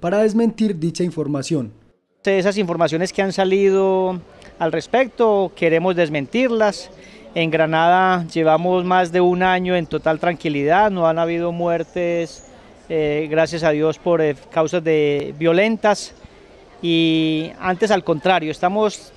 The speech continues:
Speaker 2: tratando de recuperar nuestro territorio. Como administración municipal estamos trabajando,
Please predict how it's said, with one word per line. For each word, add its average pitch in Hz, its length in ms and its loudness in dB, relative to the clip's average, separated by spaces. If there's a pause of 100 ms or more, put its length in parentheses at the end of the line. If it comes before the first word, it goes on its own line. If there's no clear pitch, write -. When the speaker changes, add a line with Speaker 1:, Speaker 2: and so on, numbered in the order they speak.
(140)
Speaker 2:
tratando 190 440 2
de - 20 2
recuperar 165 400 0
nuestro 180 240 -4
territorio. 208 760 2 (500)
Como 175 260 2
administración 165 600 0
municipal 170 500 0
estamos 180 460 -2
trabajando, 175 880 2